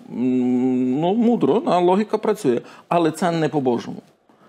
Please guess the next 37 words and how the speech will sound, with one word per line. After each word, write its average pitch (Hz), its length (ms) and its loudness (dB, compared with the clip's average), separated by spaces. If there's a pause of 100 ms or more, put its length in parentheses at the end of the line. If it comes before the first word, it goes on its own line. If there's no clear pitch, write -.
Це 165 160 0
не 170 120 2
по-божому 165 580 2
і 147 80 0
це, 165 320 0 (260)
я 139 80 -4
скажу 143 340 -4
так, - 200 -6
не 185 200 2
по-українськи. 107 880 -6 (600)
По-українськи 190 800 2 (200)
це 170 140 0
на 160 100 2
сьогоднішній 175 480 0
день 156 200 0 (340)
стіна 156 480 0
між 131 220 2
ворогом 180 460 0
і - 20 2
мною. 127 360 0 (180)
Я 190 180 2
не 254 80 2
маю 214 220 2
нічого 156 360 0
спільного 127 560 0 (280)
ні 160 240 2
з 196 60 -4
патріархом 180 600 0
Кирилом, 160 520 0
ні 151 140 2
з 160 80 -2
Р 160 100 0
П 165 120 -4
Ц, 151 260 -2
ні 139 220 2
з 180 60 -6
тим 170 200 -2